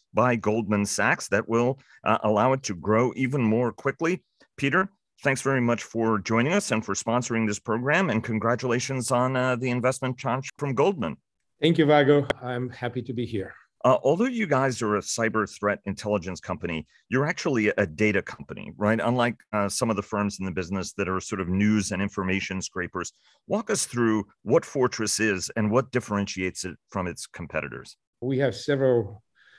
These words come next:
Speaker 2: key differentiations from, uh, what, what was done in cy-, uh, in, in cybersecurity, especially focused on supply chain. First, we look supply chain cyber risk in a holistic way.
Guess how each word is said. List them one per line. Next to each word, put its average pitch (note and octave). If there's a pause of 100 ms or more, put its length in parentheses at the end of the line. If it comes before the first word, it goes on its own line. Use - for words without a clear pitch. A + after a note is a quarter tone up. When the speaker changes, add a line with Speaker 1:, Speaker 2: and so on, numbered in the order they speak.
(220)
Speaker 2:
key D3+
differentiations A2+
from, G#2
uh, G2+
what, A2
what A#2
was G#2+
done A2
in G#2+
cy-, A2
uh, G#2+
in, A2 (160)
in A2
cybersecurity, G#2
especially G2
focused G#2+
on G2+
supply G2+
chain. G2+
First, D3 (380)
we C3+
look D3
supply B2+
chain B2+
cyber B2
risk D#3+
in A#2+
a A2
holistic A#2+
way. A#2+